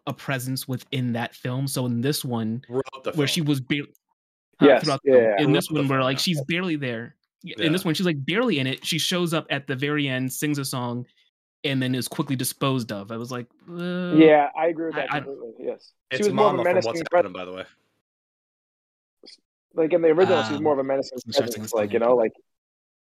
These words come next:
Speaker 3: and, like, remember in the first, in the original, like, the, the Wicked Witch of the West is, like, while the tornado's going around, she's on the broom, like, menacingly, you know,
Speaker 1: Yeah.
Speaker 3: like,
Speaker 2: Yeah. Well,
Speaker 3: flying around,
Speaker 2: because,
Speaker 3: like
Speaker 2: because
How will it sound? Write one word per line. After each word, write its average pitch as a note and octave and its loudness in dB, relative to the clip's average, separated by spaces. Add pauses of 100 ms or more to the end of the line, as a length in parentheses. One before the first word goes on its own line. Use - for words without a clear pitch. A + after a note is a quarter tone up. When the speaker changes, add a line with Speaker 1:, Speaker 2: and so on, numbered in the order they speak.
(260)
Speaker 3:
and, F3 8
like, F#3+ 6
remember G#3 6
in G#3+ 6
the F3+ 0
first, F#3 -2
in F3 -16
the D#3 -6
original, G3 -8
like, C#3+ -8 (420)
the, B2 -2
the C#3 -2
Wicked D3 -2
Witch D3 4
of - -4
the C3+ 2
West C#3 2
is, B2+ -2
like, A#2 2
while C3+ 8
the C3 2
tornado's C3+ 4
going A2+ 0
around, A2+ -8
she's C3+ -6
on B2+ 4
the A#2+ -4
broom, B2+ 2
like, G#2 0
menacingly, A2+ 6 (140)
you C3+ 8
know, A2+ 8
Speaker 1:
Yeah. A2 8
Speaker 3:
like, G#2+ 4
Speaker 2:
Yeah. B2 -6 (340)
Well, E3 0
Speaker 3:
flying B2 2
around, A#2 -2
Speaker 2:
because, B2 2
Speaker 3:
like B2 0 (300)
Speaker 2:
because C#3 -6